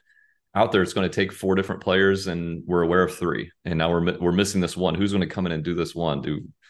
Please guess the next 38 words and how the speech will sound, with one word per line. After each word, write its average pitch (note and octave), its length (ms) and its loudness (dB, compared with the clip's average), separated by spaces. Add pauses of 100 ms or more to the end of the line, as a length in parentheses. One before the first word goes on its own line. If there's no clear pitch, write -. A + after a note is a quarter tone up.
(120)
does D2+ 140 -8
one E2+ 80 0
of D#2+ 40 0
those D#2+ 140 0
other G#2+ 180 4
companies G#2+ 300 0
step G#2+ 220 2
up? G#2+ 200 2
Is D#2 80 -4
somebody D#2 220 -2
else F2 160 -2
working G2+ 240 -2
on G#2 120 -2
this? G#2 280 -2
Like, E2 280 -2 (500)
actually, F2+ 240 0
there G#2+ 140 6
is D3 140 4
someone F2 180 2
over D2 220 2
here. D#2 120 0
We D2+ 100 -2
just D#2+ 100 -8
didn't F#2+ 160 -2
know B2 140 4
about D2+ 300 0
that. D2+ 200 -2
So E2 400 0 (400)
I G#2 120 6
agree F#2 260 4
with E2+ 120 0
you F2 120 2
on D#2+ 80 -2
that. D#2 180 0
I E2 60 2
don't F2 160 -2
think F2 120 -8
there's, - 380 -8